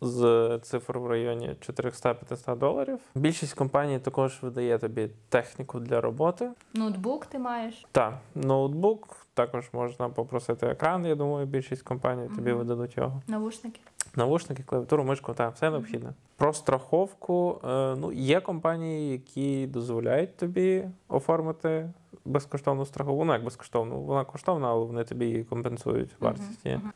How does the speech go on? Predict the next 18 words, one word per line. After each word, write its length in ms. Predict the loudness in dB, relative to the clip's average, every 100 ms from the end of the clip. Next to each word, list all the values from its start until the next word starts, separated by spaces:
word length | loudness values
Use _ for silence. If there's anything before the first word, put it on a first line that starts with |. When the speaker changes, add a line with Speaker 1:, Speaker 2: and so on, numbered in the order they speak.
| 2
Speaker 1:
Е, 180 | 4 4
є 180 | 2 2
компанії, 500 | 2 2 0 0 -4
які 240 | -4 -8
цього 260 | -4 0 0
не 140 | 2
роблять. 360 | 2 2 0 -4 -8
Ну, 220 | -2 -2 0
тут 160 | -2 4
треба 240 | 6 6
дивитися 400 | 6 4 2 -4
вже 340 | -2 2 2 2
індивідуально 580 | 0 0 2 2 0 -10
про 120 | -12
кожну 240 | -10 -10 -8
компанію, 520 | -8 -4 -2 -2 -4
який 300 | -4 -2 -4
пакет, 640 | -4 0 2 0 -4 -18